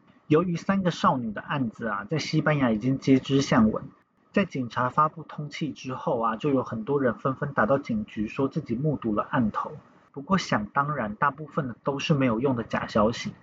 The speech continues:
那搜索范围啊，也随着时间就越扩越大。除了西班牙之外啊，国际刑警组织也开始协助西班牙警方追捕案头。在追捕案头的过程中啊，警方多次向外发布案头的行踪。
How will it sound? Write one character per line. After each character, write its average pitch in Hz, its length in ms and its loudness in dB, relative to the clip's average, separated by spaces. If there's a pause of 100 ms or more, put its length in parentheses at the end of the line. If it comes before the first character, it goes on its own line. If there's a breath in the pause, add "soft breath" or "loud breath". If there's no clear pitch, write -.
(240 soft breath)
那 190 120 2
搜 180 220 2
索 123 220 -2
范 135 300 0
围 107 200 -4
啊， 110 120 -4
也 110 120 -2
随 117 220 4
着 143 100 6
时 120 260 2
间 120 220 2
就 131 80 2
越 143 260 4
扩 131 280 -2
越 117 200 0
大。 - 280 0 (240 loud breath)
除 - 160 4
了 165 100 6
西 - 220 -2
班 165 180 2
牙 117 160 2
之 127 200 -6
外 131 260 0
啊， 117 340 -6
国 135 160 -2
际 170 160 2
刑 131 240 0
警 131 180 -4
组 117 240 -8
织 117 220 0
也 110 100 2
开 143 300 2
始 147 180 2
协 - 320 0
助 135 220 4
西 131 180 4
班 139 160 4
牙 113 120 4
警 104 200 0
方 123 240 0
追 127 200 2
捕 - 160 -14
案 117 240 -6
头。 - 100 -16 (640)
在 214 100 4
追 214 220 2
捕 127 160 -6
案 160 260 0
头 120 140 -12
的 143 80 -10
过 143 260 -16
程 107 280 -8
中 120 220 0
啊， 101 220 -8
警 113 180 -4
方 151 300 -8
多 160 180 -6
次 151 220 2
向 143 220 0
外 143 160 2
发 135 200 2
布 143 180 -6
案 143 200 -2
头 104 160 -6
的 123 80 -6
行 - 340 -6
踪。 104 200 -4